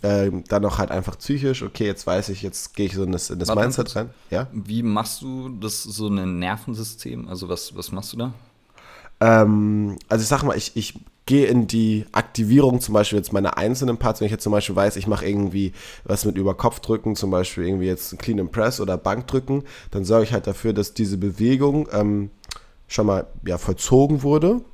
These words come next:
Speaker 1: äh, mach dann zum Beispiel eine Variation irgendwie von der Drückbewegung oder Überkopfbewegung, sodass ich einfach schon, ähm, mein Gehirn,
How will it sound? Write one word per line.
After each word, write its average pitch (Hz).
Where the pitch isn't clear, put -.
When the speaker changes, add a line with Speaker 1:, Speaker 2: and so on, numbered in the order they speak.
Speaker 1:
äh, 101
mach 104
dann 101
zum 101
Beispiel 92
eine 90
Variation 98
irgendwie 95
von 110
der 95
Drückbewegung 110
oder 98
Überkopfbewegung, 127
sodass 104
ich -
einfach 113
schon, 104
ähm, 101
mein 104
Gehirn, 135